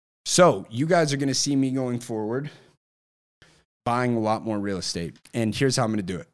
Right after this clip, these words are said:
Number one, I'm gonna scream it from the rooftops that I am buying multifamily units.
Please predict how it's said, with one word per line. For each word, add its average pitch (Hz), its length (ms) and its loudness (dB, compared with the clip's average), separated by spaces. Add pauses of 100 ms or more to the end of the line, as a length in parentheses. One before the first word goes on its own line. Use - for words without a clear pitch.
(480)
Number 160 200 6
one, 185 480 4
I'm 123 100 2
gonna 123 140 2
scream 143 320 2
it 139 80 -2
from 139 100 0
the 117 60 2
rooftops 104 560 -4
that - 200 -6
I 123 200 2
am 131 120 2
buying 117 440 2
multifamily 104 680 -6
units. 80 460 -8